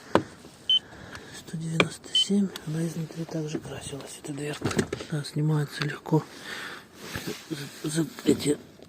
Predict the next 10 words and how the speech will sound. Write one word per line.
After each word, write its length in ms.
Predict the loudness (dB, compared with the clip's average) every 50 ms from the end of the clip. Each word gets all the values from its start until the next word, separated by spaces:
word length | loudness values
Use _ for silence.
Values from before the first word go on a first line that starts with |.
| -14 -10
колпачки 600 | -6 -4 -4 0 2 4 4 4 4 4 6 6
на 140 | 8 8 8
петли. 420 | 6 6 6 4 6 4 0 -4 -4 -8 -12 -18 -18 -18 -18 -18 -18 -4 0
Сто 260 | 2 2 2 0 -4 -10
шестнадцать. 920 | -8 -10 -10 -10 -6 -2 0 2 2 0 -2 -6 -14 -14 -12 -12 -6 -4 -4 -4 -4 -8 -12 -10 -8 -8 -8 -10 -14 -16 -14 -14 -14 -14 -14 -16 -16 -16 -18 -2 0 0 0 0
Девяносто 400 | -2 -6 -4 -6 -6 -8 -6 -6
восемь. 460 | -4 -4 -4 -4 -4 -4 -6 -6 -6 -6 -6 -8 -8 -10 -10 -14 -18 -18 -16 -16 -18 -18 -18 -16 -14 -12 2 6 6 6 6 2 -4 -6 -10 -16 -12
Фары, 500 | -10 -8 4 8 10 10 10 10 6 4 0 -4 -8 -8 0 2
фары, 240 | 4 4 4 4 2
фары, 480 | -2 2 4 6 8 8 8 6 6